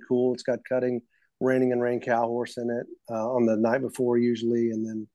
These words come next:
uh, you get into, uh, you get into the American, which is a cool rodeo. I hosted it one time, and Patrick sold it, so that's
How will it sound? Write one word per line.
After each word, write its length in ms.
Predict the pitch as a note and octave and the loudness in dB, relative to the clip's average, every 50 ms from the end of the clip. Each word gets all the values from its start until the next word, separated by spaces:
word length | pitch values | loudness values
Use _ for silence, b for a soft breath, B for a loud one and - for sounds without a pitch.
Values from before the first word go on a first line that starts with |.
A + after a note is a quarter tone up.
| _ _ _ _ _ _ _ _ - | _ _ _ _ _ _ _ _ -8
uh, 200 | A#2+ A#2 A#2 A2+ | -6 -4 -2 2
you 160 | A#2+ A#2 A#2 | 4 4 4
get 180 | A2+ A#2 B2 A#2 | 6 6 6 6
into, 640 | A#2 A#2 A2+ G#2 - B2 A#2+ A#2 A#2 A2+ A#2 A2+ | 6 6 4 2 2 2 2 4 4 2 0 0
uh, 180 | A2 A2 A2 A2 G#2+ A2+ _ _ _ b b b b b b b b b - - | -2 -2 -4 -6 -8 -14 _ _ _ b b b b b b b b b -2 0
you 60 | A#2 | 2
get 120 | A#2+ A#2+ | 4 4
into 140 | A#2 A#2 A2 | 4 4 4
the 80 | A2+ A2+ | 4 4
American, 480 | A2+ A2+ A2+ A2 A2 A2 - A2+ A2+ | 4 2 2 2 0 0 0 -2 -2
which 180 | A#2+ B2+ B2+ G#3 | -2 -2 0 0
is 100 | F#3+ D#3+ | 0 0
a 40 | D3+ | 2
cool 200 | - G#3+ G3 E3 | 2 2 4 4
rodeo. 360 | E3 E3+ E3+ E3 C#3 A#2 A#2+ | 4 2 2 2 2 2 0
I 140 | B2+ B2 C3+ | 0 -2 -4
hosted 220 | D3+ C#3+ - - | -6 -6 -6 -10
it 120 | C#3 - C3 | -12 -8 -6
one 160 | C3+ B2+ B2+ | -8 -8 -6
time, 260 | - C#3 C3 C3 B2+ | -4 -4 -4 -4 -6
and 100 | A#2+ - - | -10 -4 0
Patrick 280 | A#2+ A#2 A#2 - - - | 0 0 0 -2 -10 -12
sold 300 | - B2+ A#2+ A#2 A2 G2 | -4 -2 -2 -2 -2 -6
it, 160 | F#2+ - - | -12 -20 -16
so 120 | - A2+ | -14 -14
that's 180 | A#2 A2+ - | -14 -14 -16